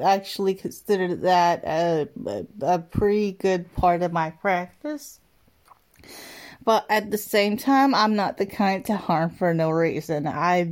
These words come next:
don't harm for no reason. I s-, just completely, I despise that. I absolutely despise harming anybody for no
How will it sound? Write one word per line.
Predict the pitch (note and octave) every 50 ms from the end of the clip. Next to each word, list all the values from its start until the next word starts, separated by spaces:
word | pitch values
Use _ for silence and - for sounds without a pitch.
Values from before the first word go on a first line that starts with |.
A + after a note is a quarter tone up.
| E3+ E3 - -
don't | F#3 F3 E3 E3 E3 E3 - - -
harm | - - - - F3 D#3 D#3+ D#3+ D#3+ E3 -
for | - E3+
no | E3 E3 E3 E3
reason. | E3 E3+ F3 E3+ E3+ F3 F3 F#3 F3+ F3+
I | E3+ E3+ E3+ E3
s-, | E3 E3 - - - _ _ _ _ _
just | - F#3 E3+ E3 E3 - - -
completely, | - - G3 F3+ E3+ E3+ - - E3+ E3+ E3 D#3+ - - D3 D#3 D#3 D#3 D#3 D3+ D#3 D#3 D#3 - - - - - - - - - - - - _ _ _ _ _ _ _ _
I | F3 F#3 G3 G3+ G3+ G3+ G3
despise | F#3+ G3 F#3+ G3 - - _ F3+ D3+ C3+ - - D#3+ - - -
that. | - - - C2+ C#2+ - - _ _
I | - E3+ F3 F3+ F3+ F3+
absolutely | - F3 F#3+ G3 G3 G3 G3 G3 - - - - F#3+ F3+ F3 E3+ E3+ E3 E3 E3+ E3+ E3+ E3 - - - D#3+ E3+ E3 D#3+ D#3+ E3
despise | D#3+ F3 E3 D3+ D3+ D#3 - - - - _ _ E3 E3 D#3+ D#3 D#3 D#3 D#3 D3+ D3+ -
harming | - - - - - F3+ E3 E3 D#3+ D#3+ D#3+ D#3 D3+ D3 D3 C#3+ D3 D#3+ - - - -
anybody | - A3 A#3+ B3+ C4 B3+ B3 A3 G3+ F3 F3+ E3+ E3 D#3 D3+ D3 D3 D#3 D#3 - _
for | - E3
no | D#3+ D#3+ D#3 D3+ D3+ D#3 D#3 D#3 D#3